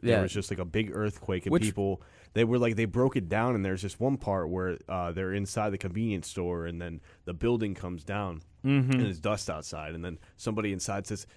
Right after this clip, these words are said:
Speaker 1: "It's alive, it's huge," but
Speaker 2: Yeah.
Speaker 1: it's, like, a very discreet part that you hear in the trailer, where somebody was just like, "It's a fucking monster film,
Speaker 2: Yeah.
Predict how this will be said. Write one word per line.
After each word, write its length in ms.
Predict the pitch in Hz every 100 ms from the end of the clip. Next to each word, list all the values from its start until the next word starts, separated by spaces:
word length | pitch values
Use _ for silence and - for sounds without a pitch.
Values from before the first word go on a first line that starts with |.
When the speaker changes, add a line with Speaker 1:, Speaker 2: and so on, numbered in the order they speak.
| -
Speaker 1:
"It's 160 | 110
alive, 460 | 156 156 196 175 147
it's 120 | 135
huge," 480 | - 226 208 120 87
but 120 | 120 107
Speaker 2:
Yeah. 60 |
Speaker 1:
it's, 200 | 110 -
like, 80 | 120
a 80 | 104
very 420 | 92 95 151 151
discreet 440 | 120 101 - 117 98
part 200 | 123 110
that 100 | 78
you 80 | 80
hear 140 | 95
in 40 | 90
the 60 |
trailer, 320 | 71 - 98 76
where 80 | 85
somebody 320 | 90 87 90
was 100 | 80
just 160 | 82 -
like, 100 | -
"It's 140 | 165
a 60 | 143 - - -
fucking 300 | - - 190
monster 420 | 214 185 - 180
film, 340 | - 170
Speaker 2:
Yeah. 40 | 156